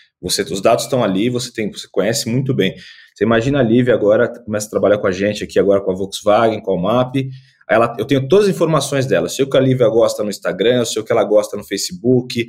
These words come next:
eu sei o que que a Lívia curte, eu sei o que, eu sei tudo, tudo sobre a vida da Lívia. Se eu, na minha, nas minhas duas interações que eu mandar pra ela, não for interessante, não falar algo que seja interessante pra ela, ela começa a evitar,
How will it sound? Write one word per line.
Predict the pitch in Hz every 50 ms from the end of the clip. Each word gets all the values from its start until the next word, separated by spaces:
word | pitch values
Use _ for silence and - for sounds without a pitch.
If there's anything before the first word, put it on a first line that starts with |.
| - - - - _ _ _
eu | 101 110
sei | 113 - - 127 120
o | 123
que | 123 123 120
que | -
a | 120 110
Lívia | 110 113 113 113 104 92
curte, | - - _ 123 127 131 123 131 131
eu | 131
sei | 127 - 123 123
o | 127
que, | - -
eu | 104
sei | - - 190 185 185
tudo, | - 202 160 127 131 - - - - -
tudo | - 208 214
sobre | - 220 180 175
a | 160
vida | 156 160 156
da | 151 135
Lívia. | 117 113 101 92 85 - _ _ _ _ _ _ _ _
Se | _ - - - - - - 147
eu, | 170 220 240 -
na | - 120 139 135
minha, | 139 143 131 131 131
nas | 127 135 135
minhas | 131 139 151 143 135
duas | 131 165 180 190
interações | 180 180 185 175 165 151 151 - - 143 131
que | - -
eu | 135
mandar | 135 131 127 123 127
pra | 127 123 120 110
ela, | 110 113
não | 113 117 120
for | - - 123 131
interessante, | 131 131 131 135 127 117 113 - - - 113 110 110 -
não | 113 113
falar | - - 117 113 117
algo | 117 117 117 117 117 110
que | - -
seja | - 113 113 117
interessante | 110 117 113 107 104 98 - - - 113 113 - -
pra | - 98 107
ela, | 127 131 117 - - - _ _ _ _
ela | - 117
começa | 127 - 135 131 127 131 131 131 139
a | 143
evitar, | 135 135 131 131 - 123 123 127 127